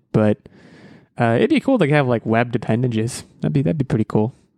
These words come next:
Uh, you might just develop those naturally if you were there for, down there for long enough.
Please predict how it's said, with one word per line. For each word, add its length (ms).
Uh, 80
you 140
might 180
just 160
develop 320
those 220
naturally 560
if 120
you 120
were 240
there 180
for, 220
down 180
there 140
for 120
long 200
enough. 260